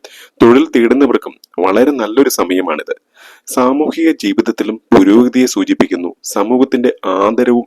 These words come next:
അംഗീകാരവും എല്ലാം നേടാൻ കഴിയുന്ന ഒരു സമയമാണിത്. അപ്രതീക്ഷിതമായിട്ട് പല സാമ്പത്തിക നേട്ടങ്ങളും ധനപരമായിട്ടുള്ള പല നേട്ടങ്ങളും അവിട്ട നക്ഷത്രക്കാരെ തേടിയെത്തുന്നതായിട്ട് പ്രസന്ന ചിന്തയിൽ കാണാൻ സാധിച്ചിട്ടുണ്ട്.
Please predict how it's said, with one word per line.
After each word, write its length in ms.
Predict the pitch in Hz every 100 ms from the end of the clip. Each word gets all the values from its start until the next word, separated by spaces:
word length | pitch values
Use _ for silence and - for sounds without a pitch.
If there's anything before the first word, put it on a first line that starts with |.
| - 95
അംഗീകാരവും 540 | 98 107 117 120 117
എല്ലാം 180 | 104 104 95
നേടാൻ 260 | 92 107 107 -
കഴിയുന്ന 420 | 101 - 110 113 -
ഒരു 120 | 101 98 95
സമയമാണിത്. 640 | 85 95 110 95 82 - _ - - - -
അപ്രതീക്ഷിതമായിട്ട് 760 | - 165 180 - 175 151 135 147 -
പല 180 | 110 127 -
സാമ്പത്തിക 480 | 104 107 123 143 135 104
നേട്ടങ്ങളും 440 | 98 104 92 76 - - - 101
ധനപരമായിട്ടുള്ള 680 | 101 123 131 127 123 123 -
പല 160 | 98 120 117
നേട്ടങ്ങളും 600 | 98 107 - 123 120 120 123 _ - 95
അവിട്ട 240 | 98 -
നക്ഷത്രക്കാരെ 680 | 120 107 - 107 - 107 107 -
തേടിയെത്തുന്നതായിട്ട് 1000 | 92 110 117 101 - 120 120 104 87 85 85
പ്രസന്ന 280 | - 107 107 104
ചിന്തയിൽ 360 | 95 98 98 98
കാണാൻ 260 | 101 90 98 95
സാധിച്ചിട്ടുണ്ട്. 600 | 95 90 - - 90